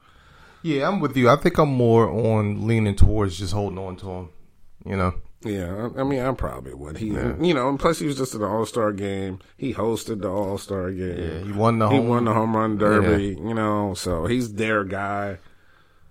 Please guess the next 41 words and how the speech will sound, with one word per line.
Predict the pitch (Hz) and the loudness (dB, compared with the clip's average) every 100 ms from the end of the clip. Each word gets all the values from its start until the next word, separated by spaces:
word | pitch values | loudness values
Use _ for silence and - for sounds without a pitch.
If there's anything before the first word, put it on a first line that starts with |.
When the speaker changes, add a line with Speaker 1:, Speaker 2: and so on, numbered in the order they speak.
| - - | -20 -20
Speaker 2:
So | - 113 | -6 -2
Speaker 1:
Yeah. | 107 113 | 0 0
Speaker 2:
I | 113 | 0
guess | 104 85 | -2 -4
we | - 76 | -8 -14
could, | - - 60 - | -12 -14 -14 -8
it | 104 | -4
would | 95 | -4
be | - | -6
Speaker 1:
Yeah. | - | -10
Speaker 2:
kinda | - 58 58 | -12 -14 -14
tough. | - - - - - | -14 -14 -16 -20 -12
Um, | 92 90 87 82 80 - - _ - | -8 -6 -6 -8 -12 -18 -20 _ 2
but | 156 139 | 4 4
the | |
one | 151 196 220 | 4 4 4
thing | 196 175 | 2 2
I | 139 | 2
haven't | 143 139 123 113 | 4 4 2 -2
seen | - 127 110 | -2 -2 -2
about | 101 98 90 | -2 -4 -2
Bryce | 95 87 - | -4 -4 -2
Harper | 95 87 85 | -2 -2 -4
is | 85 | -4
that | 98 | -4
he | 120 120 | -4 -2
hasn't | 143 143 139 131 | 0 0 0 0
gotten | 120 107 104 | 0 -2 -4
in | 110 113 | -4 -4
a | 104 | -2
lot | 98 98 92 | -2 -2 -4
of | 85 | -6
Twitter | - - 107 | -6 -4 -4
feuds. | 78 73 - - _ - - | -6 -14 -16 -20 _ -8 -2
Speaker 1:
Ah. | 107 123 131 123 110 92 - 90 - | 0 0 -4 -6 -8 -10 -10 -14 -10
Speaker 2:
Um, | 113 110 110 101 104 | -6 -2 0 0 -2
but | 117 | 0
there's | 131 131 | 0 0
one | 143 156 | -2 -2
person, | 160 147 135 - 131 139 139 | 0 0 0 -2 -4 -6 -8
um, | 110 110 110 107 98 | -6 -4 -4 -4 -8